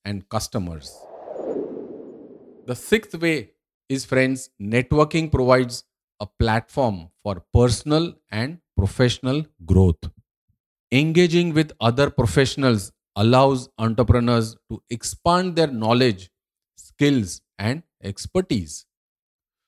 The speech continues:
Through networking events and interactions, you can learn from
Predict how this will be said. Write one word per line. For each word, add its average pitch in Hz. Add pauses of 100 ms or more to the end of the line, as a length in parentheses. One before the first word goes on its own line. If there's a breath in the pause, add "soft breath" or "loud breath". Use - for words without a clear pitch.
(160)
Through 214
networking 190
events 160 (120)
and 135
interactions, 135 (680)
you 113
can 151
learn 139
from 147